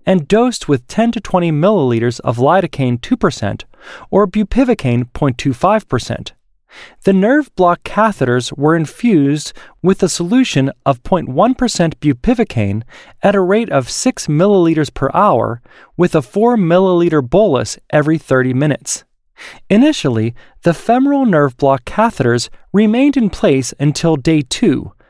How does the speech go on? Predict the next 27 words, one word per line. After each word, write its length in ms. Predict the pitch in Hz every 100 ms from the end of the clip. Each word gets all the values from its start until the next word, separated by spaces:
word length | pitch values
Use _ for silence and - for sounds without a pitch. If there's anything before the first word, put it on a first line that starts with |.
| _ -
postoperative 720 | 226 240 220 202 - 156 123
day 180 | 160 143
number 280 | 139 120
two, 460 | 110 - 247 120 107 - -
to 140 | - 262
extend 480 | 214 - 254 269 269
the 80 |
duration 540 | 175 165 147 185 - 127
of 100 | 127
analgesia. 840 | 135 131 120 139 175 127 120 - - _ _ _ _
However, 520 | - 262 240 127 117 - - -
to 160 | - 226
facilitate 840 | - 196 - 262 262 - 226 208 -
early 340 | 180 220 254 233
physical 480 | - 202 185 151
therapy, 640 | 135 175 202 135 - 101 98 - _ _
the 100 | 165
nerve 360 | 156 185 269 -
catheter 600 | - 240 233 135 131 135
was 200 | - 175
frequently 540 | - - 269 285 226 214
discontinued 920 | 151 240 - 185 - 277 254 123 113 - -
on 160 | 156 151
postoperative 760 | - 220 - - 175 170 151
day 180 | 120 139
number 320 | 131 123 117
one 420 | 113 180 175 110